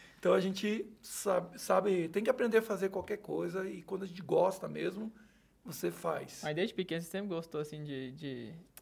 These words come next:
Speaker 2: sempre foi o nerdzão da sala, ficava lá lendo
Speaker 1: Não,
Speaker 2: as
Speaker 1: cara,
Speaker 2: coisas?
Speaker 1: eu não era o nerd da sala. Minha história da, com a educação é justamente o contrário.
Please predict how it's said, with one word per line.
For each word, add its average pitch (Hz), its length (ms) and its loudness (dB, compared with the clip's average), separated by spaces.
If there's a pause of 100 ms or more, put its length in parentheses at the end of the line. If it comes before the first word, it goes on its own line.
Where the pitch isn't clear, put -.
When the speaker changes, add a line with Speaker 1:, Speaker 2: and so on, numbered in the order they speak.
(140)
Speaker 2:
sempre 165 260 -8
foi 147 300 -4
o 147 120 -6
nerdzão 139 560 -4
da 131 120 -4
sala, 147 360 -6
ficava 135 380 -8
lá - 280 -6
lendo 170 360 0
Speaker 1:
Não, 247 280 8
Speaker 2:
as - 40 0
Speaker 1:
cara, 196 260 6
Speaker 2:
coisas? - 20 8
Speaker 1:
eu 208 60 4 (200)
não - 80 0
era 233 200 0
o 214 220 2
nerd 180 360 -4
da 180 100 2
sala. 160 340 0
Minha 170 160 -4
história 202 540 2
da, 175 140 -4
com 180 120 -6
a 180 60 0
educação 170 480 -4
é 190 40 -4
justamente 202 520 -6
o - 40 -18
contrário. 147 720 -6